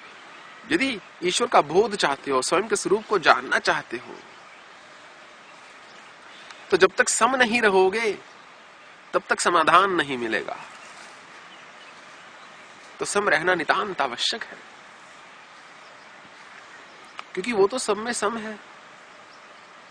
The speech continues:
हम सर्वस्य प्रभवम मत सर्वम प्रवर्तते, मैं सब में हूं, सब मुझ में हूं, सब में मैं ही वर्त रहा हूं,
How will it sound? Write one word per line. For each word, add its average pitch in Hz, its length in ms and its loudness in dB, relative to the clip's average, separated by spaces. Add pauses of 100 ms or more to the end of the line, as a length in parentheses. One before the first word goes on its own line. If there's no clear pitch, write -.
(1600)
हम 180 180 -6
सर्वस्य 160 400 -8
प्रभवम 165 420 -8 (2000)
मत 127 160 -10
सर्वम 170 420 -6
प्रवर्तते, 185 580 -8 (1700)
मैं 202 80 4
सब 185 220 2
में 185 120 2
हूं, 247 120 0
सब 240 200 2
मुझ 180 220 2
में 226 80 -2
हूं, 262 100 0
सब 208 200 -4
में 233 160 -6
मैं 165 260 0
ही 190 140 -2
वर्त 233 220 0
रहा 185 240 0
हूं, 139 220 -10